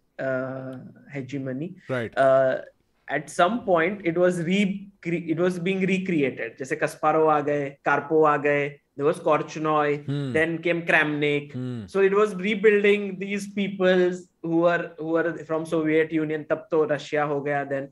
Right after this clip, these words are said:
Speaker 2: Hmm.
Speaker 1: Uh, but then comes Anand, some guy from India,
Speaker 2: Right.
Speaker 1: who, <laughs> जहाँ पे चेस का कोई कल्चर नहीं है.
Speaker 2: Right.
Speaker 1: Uh, no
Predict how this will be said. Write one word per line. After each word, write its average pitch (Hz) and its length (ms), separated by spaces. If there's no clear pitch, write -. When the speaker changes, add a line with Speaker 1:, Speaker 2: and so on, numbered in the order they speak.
Speaker 2:
Hmm. 127 160
Speaker 1:
Uh, 131 280
but 147 140
then 180 280
comes 180 300
Anand, 156 540
some 156 280
guy 151 280
from 151 280
India, 143 520
Speaker 2:
Right. 113 260
Speaker 1:
who, 156 300
<laughs> 180 40
जहाँ 175 340
पे 185 100
चेस 160 360
का 151 100
कोई 156 220
कल्चर 151 540
नहीं 156 260
है. 147 280
Speaker 2:
Right. 120 200
Speaker 1:
Uh, 135 340
no 156 140